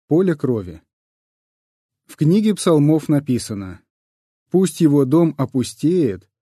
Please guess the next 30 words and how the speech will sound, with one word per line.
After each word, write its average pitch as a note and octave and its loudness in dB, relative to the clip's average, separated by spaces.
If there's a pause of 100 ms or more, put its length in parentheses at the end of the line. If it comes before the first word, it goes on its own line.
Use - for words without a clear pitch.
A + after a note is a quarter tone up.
(180)
и D#3 2
пусть D3 -2
в B2 -4
нем F3+ 2
никто D3 0
не F#3 0
живет, C#3 -2 (520)
а A2+ -4
также B2+ -4 (400)
пусть D3 2
его A2+ 0
место A2+ -4 (240)
займет A#2+ -2
другой». C3+ 0 (960)
Поэтому E3 0
нужно D#3 2
выбрать D#3 0
одного C3+ 0
из B2+ -4
тех, E3 -4 (280)
кто D#3 0
был C3+ 2
с - -10
нами E3 2
на B2+ 0
протяжении C#3 0
всего C#3+ 0
служения D3 0
Господа D#3+ -2
Иисуса, D3 -4